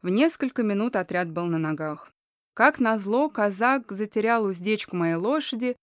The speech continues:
и я поспел выехать позже всех. Темнота была, хоть глаз выколи. Проехавший через какие-то канавы и буераки и едва не свалясь с лошади,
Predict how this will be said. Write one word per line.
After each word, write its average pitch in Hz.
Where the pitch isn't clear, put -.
и 220
я 285
поспел 247
выехать 196
позже 165
всех. 160
Темнота 180
была, 262
хоть 233
глаз 165
выколи. 165
Проехавший 220
через 196
какие-то 214
канавы 202
и 185
буераки 196
и 208
едва 233
не 226
свалясь 214
с -
лошади, 233